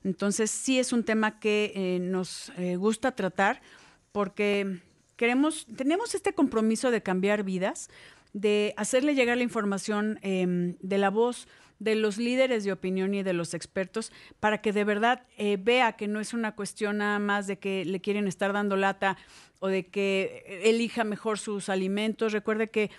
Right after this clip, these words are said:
em, lo decía el padre de la medicina Hipócrates, que tu alimento sea tu medicina y tu medicina tu alimento. Y para esto quiero darle la bienvenida al doctor Fernando Pérez Galas. Él es cirujano bariatra, vicepresidente de la Fundación Obesidades. ¿Cómo estás, querido Fernando?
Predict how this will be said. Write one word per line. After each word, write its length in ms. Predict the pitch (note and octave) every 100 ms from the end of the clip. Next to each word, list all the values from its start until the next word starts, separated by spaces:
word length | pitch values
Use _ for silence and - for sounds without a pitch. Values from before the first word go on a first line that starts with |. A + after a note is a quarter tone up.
| - - - _ -
em, 460 | F#3+ F#3 F3+ F3 F3
lo 160 | F#3+
decía 340 | F#3 F3+ G#3+ G#3+
el 100 | G3
padre 300 | G3 G3 G3
de 80 | F#3+
la 120 | F3
medicina 360 | F3 E3 F#3+
Hipócrates, 640 | F#3 - F#3+ F#3+ F3+ E3+ D#3
que 240 | - F3+
tu 200 | F3 F3+
alimento 540 | F3+ F3 F#3+ A3 A3 G3
sea 200 | G3+ F#3+
tu 140 | F#3
medicina 640 | F3+ F3 E3+ G#3 G3+ F3 D#3+
y 140 | F3+
tu 120 | E3+
medicina 600 | F3+ F3 E3 - F#3 E3+
tu 80 | E3
alimento. 500 | E3 E3 D#3+ D#3 D#3+ - - - -
Y 100 | A3
para 180 | A#3 B3+
esto 220 | B3+ D4+
quiero 200 | C#4+ C4+
darle 200 | B3+ B3
la 100 | A#3
bienvenida 460 | G#3+ G#3 G#3 A3
al 80 | A3+
doctor 280 | G#3 - A3
Fernando 460 | A3 G#3+ A3+ A#3+ A3+
Pérez 240 | A3 G3+
Galas. 380 | F#3 F#3+ G#3+ A3+
Él 100 | A3+
es 80 | A3
cirujano 460 | G#3 F3+ A3 A3+
bariatra, 500 | G#3 G3 A3 G#3+ F3 - - - - - B3
vicepresidente 840 | C#4+ D4+ C#4 A#3 A#3 A3 A3+ A3+
de 100 | A3+
la 140 | A#3+
Fundación 580 | A3+ G3 F#3+ F#3 G#3+ G#3 -
Obesidades. 640 | F#3+ F3+ F#3 F3+ E3 E3
¿Cómo 180 | - D#4
estás, 260 | D#4+ C#4 C4+
querido 280 | A3+ G#3+
Fernando? 480 | G3 G3 F3+ E3+ D3